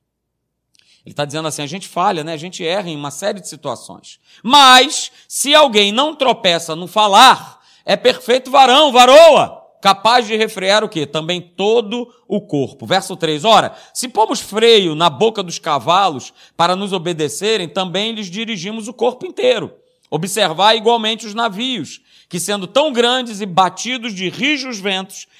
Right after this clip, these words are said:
por um pequeníssimo leme, são dirigidos para onde queira o impulso do timoneiro. Assim, também a língua, pequeno órgão, se gaba de grandes coisas. Vede como uma fagulha põe em brasas tão grande selva. Ora,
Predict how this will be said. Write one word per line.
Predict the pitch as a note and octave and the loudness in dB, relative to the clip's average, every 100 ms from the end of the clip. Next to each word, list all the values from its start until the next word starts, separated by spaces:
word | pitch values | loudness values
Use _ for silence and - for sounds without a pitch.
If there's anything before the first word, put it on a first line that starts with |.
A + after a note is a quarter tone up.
| _ _ | _ _
por | D#3+ | -4
um | G3 | -4
pequeníssimo | F3+ B3 A#3+ A3+ D4+ D4+ D#4 D4 | 0 0 2 -2 -2 -6 -6 0
leme, | B3 G#3 C#3+ G2+ _ _ | 2 2 0 -10 _ _
são | - F3 | -8 -6
dirigidos | D#3 F3+ E3+ B2 E3+ F3 | -4 -4 -4 -6 -6 -8
para | D3+ D#3+ D#3 | -6 -2 -2
onde | D3 G3 G3 | -2 -4 -8
queira | F3 - E3 F3 | -10 -8 -6 -4
o | |
impulso | E3 - C#3+ C#3+ C#3 | -8 -10 -12 -12 -14
do | B2+ | -18
timoneiro. | - C3 B2 A2 G2+ F2+ _ _ | -14 -12 -10 -8 -10 -12 _ _
Assim, | B2+ - - D3 F#3+ G#2+ _ - _ | -6 -6 -8 -6 -6 -10 _ -20 _
também | F3 E3+ G#3 C4 | -2 2 2 2
a | |
língua, | A3 A#3+ C#4 G3+ | 2 0 0 -2
pequeno | G#3 G#3 C#4 C#4+ | -2 0 0 2
órgão, | B3 C#4+ G3 D#3 B2 - _ | 6 6 4 0 -6 -12 _
se | - - | -10 -8
gaba | F#3+ A3+ C4+ C#4 B3 | 0 6 6 6 0
de | G#3 | -4
grandes | D#3 B3+ E4+ D#4 | -2 0 0 -4
coisas. | - F#3 F3 B2 A#2+ | -8 -2 -2 -4 -10
Vede | A2+ E3+ C#4+ D4+ B3+ E3 D#3+ A2 _ _ | -4 6 8 8 6 -2 -6 -8 _ _
como | - A3 A3+ A3+ | -2 0 0 -2
uma | F4+ F#4 | 0 0
fagulha | - E4+ A3+ G#3 G#3 G#3 G#3 - _ | 2 2 2 -2 0 -2 -6 -20 _
põe | E3+ F3+ | -4 -4
em | D#3 | -4
brasas | D3 D#3 D#3 D3 - | 0 2 2 -4 -10
tão | - G#3+ | -8 -8
grande | G3+ D#3+ E3 C#3 | -6 -6 -8 -10
selva. | - A#2 A2 F#2+ F2 - - | -14 -8 -8 -8 -14 -20 -18
Ora, | - C#3 E3+ A#2 | -2 2 2 0